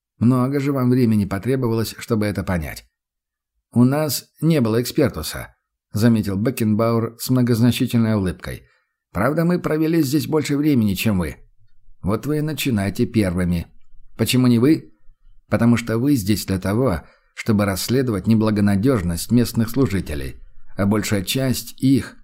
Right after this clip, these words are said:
уже на том свете и натворить точно ничего более не сможет.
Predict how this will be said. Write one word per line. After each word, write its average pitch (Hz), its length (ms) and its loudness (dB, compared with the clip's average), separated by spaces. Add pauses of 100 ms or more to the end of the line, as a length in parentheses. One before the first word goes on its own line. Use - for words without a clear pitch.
(120)
уже 123 240 4
на 120 140 2
том 123 180 0
свете 120 720 0
и 123 80 2
натворить 117 580 4
точно 131 300 -2
ничего 101 400 0
более 107 320 2
не 107 140 4
сможет. 69 460 -6